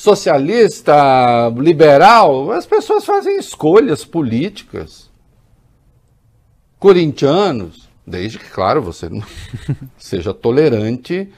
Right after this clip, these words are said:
e aceite a convivência com elas em espaços públicos. Agora, você não é obrigado a conviver nem a gostar. Porque isso tudo é escolha. Isso realmente é escolha. Agora, há as coisas que as pessoas não escolhem.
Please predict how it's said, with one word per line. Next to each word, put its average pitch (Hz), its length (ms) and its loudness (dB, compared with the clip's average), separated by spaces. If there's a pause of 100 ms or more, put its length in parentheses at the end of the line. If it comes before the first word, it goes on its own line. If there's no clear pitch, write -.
(320)
e 139 160 -2
aceite 131 560 -4
a 160 40 -6
convivência 143 800 -6
com 175 200 -8
elas 143 300 -8
em 196 80 -12
espaços 190 500 -8
públicos. 175 520 -6 (200)
Agora, 113 240 -2
você - 120 -8
não 220 100 -6
é 349 40 -4
obrigado 185 720 0 (360)
a - 100 -8
conviver 131 400 -8
nem 214 120 -8
a 302 40 -10
gostar. 147 580 -6 (1500)
Porque 165 240 -4
isso 214 260 -6
tudo - 260 0
é 415 40 6
escolha. 95 580 -2 (260)
Isso 110 240 -10
realmente 339 380 -6
é 370 60 -8
escolha. 147 400 -8 (1600)
Agora, 151 400 4
há 196 160 2
as - 180 -8
coisas 180 480 -2
que 165 80 -6
as 151 80 -6
pessoas 156 460 -6
não 202 160 -6
escolhem. 123 760 -2